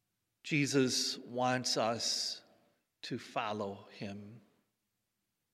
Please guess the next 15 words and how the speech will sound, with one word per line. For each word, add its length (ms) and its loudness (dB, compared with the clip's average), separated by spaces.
but 140 -4
first 540 2
he 140 -4
invites 600 0
us 460 -2
to 140 -6
be 580 -4
his 540 -8
friend. 440 -4
Today's 480 8
scripture 560 6
gives 360 4
us 360 2
a 80 -2
glimpse 720 -2